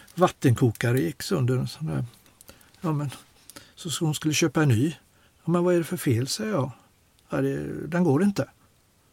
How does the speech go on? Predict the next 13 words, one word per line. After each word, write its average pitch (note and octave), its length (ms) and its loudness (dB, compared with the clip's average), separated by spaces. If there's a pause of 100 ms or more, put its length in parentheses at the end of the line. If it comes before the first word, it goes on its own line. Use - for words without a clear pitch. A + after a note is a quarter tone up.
(160)
"Ja, F3+ 80 -6
men, F3 260 -6 (340)
men D#3 140 -2
vad E3 120 0
är D#3+ 60 -2
felet? F3 520 0
Varför D3+ 200 -2
går C#3+ 180 4
den F#3 160 0
inte?" B2 320 -4 (800)
"Ja, D#3+ 840 -6 (320)
ja, G3 160 -4 (320)
öppnar. E3 540 0